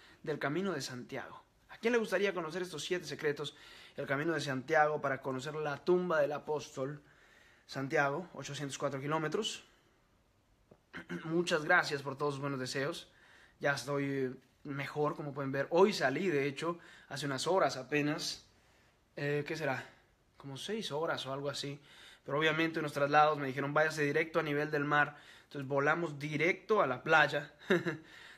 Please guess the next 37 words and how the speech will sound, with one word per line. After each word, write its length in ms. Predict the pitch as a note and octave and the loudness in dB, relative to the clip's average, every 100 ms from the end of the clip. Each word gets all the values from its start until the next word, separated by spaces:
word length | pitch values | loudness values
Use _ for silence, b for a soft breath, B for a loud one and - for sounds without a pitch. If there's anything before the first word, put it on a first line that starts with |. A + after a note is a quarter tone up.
| - | -2
Del 220 | D3+ D3+ | 2 6
aeropuerto 640 | D3 C#3+ C#3+ A3+ A#3+ - | 6 4 6 6 6 -2
volamos 360 | G3+ D#3 E3+ E3 | 2 2 2 0
a 40 | |
la 140 | C3+ B2+ | 0 4
playa 320 | D#3+ E3 F#3 | 6 6 4
porque 160 | - - | -4 -2
estaba 200 | D#3 D3+ | 0 2
yo 120 | D#3+ | 0
a 60 | D#3 | 0
tres 160 | C#3+ | -2
mil 160 | D3+ D#3+ | -4 -4
trescientos 400 | C#3+ D3 D3+ D3+ | -4 -6 -8 -6
metros 240 | D3 D3 | -6 -6
sobre 140 | C#3 C3 | -4 -4
el 40 | |
nivel 160 | C3+ C#3 | -4 -6
del 100 | C#3 | 0
mar 200 | D#3 D#3 | 0 0
y 20 | |
me 80 | C#3 | -4
dijo, 240 | C#3 D3 B B B B D4 | -6 -10 B B B B 4
"Yo 140 | G#3 | 6
lo 80 | A#3 | 6
puedo 160 | A3 G#3 | 8 8
dar 120 | G3 | 8
de 120 | F#3+ | 8
alta, 280 | G#3 A3 C4 | 8 6 2
pero 140 | E3+ | 0
se 80 | C#3 | -4
tiene 180 | D#3+ E3+ | -6 -4
que 100 | F#3 | -4
ir 100 | F3 | -2
directo 440 | E3 G3 G#3+ A#3 | 0 2 2 2
a 40 | F#3 | 2
la 100 | C#3+ | 2
playa, 460 | D3 C#3+ C3+ D3+ | 2 2 -2 -8